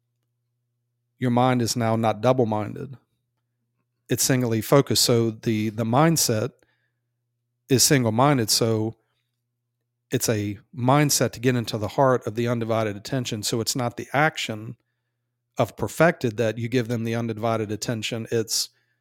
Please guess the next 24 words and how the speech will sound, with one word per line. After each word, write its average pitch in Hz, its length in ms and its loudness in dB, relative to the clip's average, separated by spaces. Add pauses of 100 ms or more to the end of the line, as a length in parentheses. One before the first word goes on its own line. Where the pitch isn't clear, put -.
(220)
the 131 80 -6
mindset, 123 600 2
because 113 380 -2
of 107 400 -6
your 123 160 2
focus 127 420 2
is 117 140 -2
first - 340 0
on 117 120 -2
Yah. 131 260 2
So 131 180 -2
therefore, 113 720 0 (920)
I'm 143 100 6
not 131 140 6
saying 117 600 -2
don't 123 280 4
do 127 120 6
what 143 220 2
you 135 60 0
said. 139 260 2
I 117 80 2
agree 123 280 0
with 139 200 -2
it. 151 140 -4